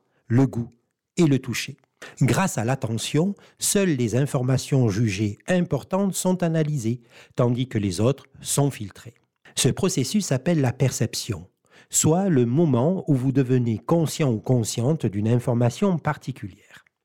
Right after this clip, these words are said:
Prenons un exemple concret. Imaginez que vous êtes dans un grand magasin avec votre enfant, votre neveu ou votre nièce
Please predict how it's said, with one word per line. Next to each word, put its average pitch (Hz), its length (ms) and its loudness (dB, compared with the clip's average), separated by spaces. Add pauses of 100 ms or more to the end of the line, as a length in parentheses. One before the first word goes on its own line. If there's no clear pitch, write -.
(480)
Prenons 156 300 2
un 135 160 2
exemple 120 480 0
concret. 98 540 -4 (880)
Imaginez 170 500 4
que 107 120 -2
vous 127 280 -2
êtes 82 240 -6
dans 110 320 -2
un 104 80 0
grand 165 260 0
magasin 127 560 0 (220)
avec 156 240 2
votre 127 260 0
enfant, 139 440 0
votre 127 340 0
neveu 107 320 2
ou 101 100 -2
votre 117 340 -4
nièce 127 400 -2